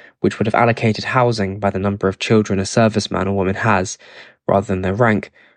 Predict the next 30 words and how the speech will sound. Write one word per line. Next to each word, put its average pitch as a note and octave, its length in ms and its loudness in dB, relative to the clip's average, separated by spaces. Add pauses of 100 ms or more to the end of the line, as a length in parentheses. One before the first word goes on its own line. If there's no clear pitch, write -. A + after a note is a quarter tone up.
(140)
was G#2+ 140 2
paused B2+ 400 0
by G2+ 100 2
Grant G2 280 0
Shapps - 560 -4
days G#2+ 280 4
after G2 240 0
The - 80 -4
Telegraph G#2 500 2
revealed G#2 360 0
growing A2 280 2
anger G#2+ 400 -2
at - 120 -4
the - 80 -8
scheme. F#2+ 400 -4 (1900)
Meanwhile, G#2+ 460 4
the A2+ 120 4
M A2 120 4
O G#2 100 6
D G#2+ 200 4
will G2+ 160 4
not A2 360 2
get - 240 0
extra - 280 -2
funding G2 380 2
in F#2 80 0
the F#2 80 -2
budget - 400 0
next - 240 -6
week, - 300 -4